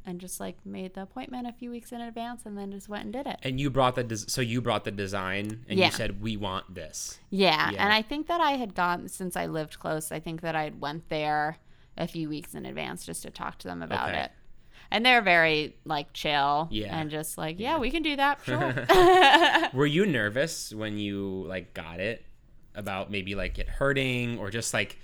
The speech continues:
Speaker 2: the, you're about to get something on your body for, like, life? Like
Speaker 1: Yeah. Um, I wasn't nervous. I mean,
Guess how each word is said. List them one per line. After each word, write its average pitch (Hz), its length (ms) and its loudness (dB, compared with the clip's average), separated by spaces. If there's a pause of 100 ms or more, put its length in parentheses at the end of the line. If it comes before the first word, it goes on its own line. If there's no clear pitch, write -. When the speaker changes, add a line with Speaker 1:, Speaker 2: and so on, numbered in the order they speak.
(160)
Speaker 2:
the, 98 360 -2 (180)
you're 95 260 -4
about 95 240 -4
to 98 80 -10
get 92 160 -10
something 90 340 -10
on 87 80 -12
your 87 120 -12
body 87 300 -14
for, 90 300 -16
like, 87 220 -14
life? 90 540 -10
Like 92 260 -8 (220)
Speaker 1:
Yeah. 277 580 4
Um, 226 680 4 (760)
I 294 160 6
wasn't 220 420 4
nervous. 160 480 2
I 214 120 6
mean, 233 300 0